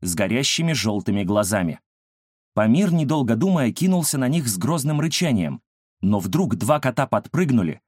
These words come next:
ловко перевернулись в воздухе, как мохнатые ниндзя, и ударили пса в грудь задними лапами.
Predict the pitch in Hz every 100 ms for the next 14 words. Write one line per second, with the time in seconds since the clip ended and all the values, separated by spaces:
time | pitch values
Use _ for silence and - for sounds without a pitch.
0 | _ - 127 180 143 120 120 117 117 127
1 | 101 - 85 160 151 143 117 117 110 117
2 | 113 131 113 110 120 131 101 80 - _
3 | _ - 123 117 117 190 151 120 - 143
4 | 92 117 185 113 151 160 151 147 143 139
5 | 107 82